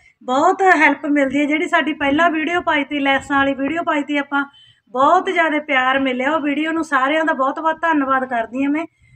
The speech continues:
ਤੇ ਬਹੁਤ ਜ਼ਿਆਦਾ ਪਿਆਰ ਦਿੱਤਾ ਉਹ ਵੀਡੀਓ ਨੂੰ, ਕਿਉਂਕਿ ਇੱਕ ਦਿਨ 'ਚ ਹੀ ਉਹ ਚਾਰ ਹਜ਼ਾਰ, ਅਹ, ਲੋਕਾਂ ਨੇ ਜਿਹੜੀ ਹੈਗੀ ਵੀਡੀਓ ਦੇਖ ਲਈ ਤੀ।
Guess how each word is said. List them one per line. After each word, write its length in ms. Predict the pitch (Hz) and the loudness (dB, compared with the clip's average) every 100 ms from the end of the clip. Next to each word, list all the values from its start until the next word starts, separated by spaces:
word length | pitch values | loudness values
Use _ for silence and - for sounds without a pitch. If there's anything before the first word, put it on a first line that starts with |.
| - | -8
ਤੇ 140 | 285 277 | -4 -2
ਬਹੁਤ 380 | 269 269 285 | 0 -2 -2
ਜ਼ਿਆਦਾ 300 | 277 269 277 | -2 -2 -2
ਪਿਆਰ 360 | 262 269 254 254 | -4 -2 -2 -2
ਦਿੱਤਾ 300 | 247 - 311 | -8 -8 -4
ਉਹ 80 | 320 | -4
ਵੀਡੀਓ 380 | 285 285 320 311 | -4 -6 -6 -6
ਨੂੰ, 140 | 370 - _ _ _ | -8 -12 _ _ _
ਕਿਉਂਕਿ 280 | 285 302 359 | -2 0 0
ਇੱਕ 460 | 349 339 320 320 | 2 0 -2 -4
ਦਿਨ 260 | 311 311 294 | -2 0 0
'ਚ 100 | 294 | -2
ਹੀ 80 | 302 | -2
ਉਹ 160 | 294 | -2
ਚਾਰ 380 | 302 302 277 277 | 0 2 2 2
ਹਜ਼ਾਰ, 420 | 269 277 277 277 | 0 2 4 4
ਅਹ, 960 | 277 277 277 262 262 - 240 269 247 247 | 4 2 0 -2 -6 -14 -20 -16 -10 -6
ਲੋਕਾਂ 400 | 254 285 277 277 | -2 -2 -2 -2
ਨੇ 100 | 277 | 0
ਜਿਹੜੀ 240 | 269 294 277 | -2 -2 -2
ਹੈਗੀ 200 | 277 302 | -2 -2
ਵੀਡੀਓ 280 | 277 302 | -4 -4
ਦੇਖ 280 | 277 240 226 | -4 -6 -8
ਲਈ 160 | 247 262 | -12 -10
ਤੀ। 180 | 302 | -10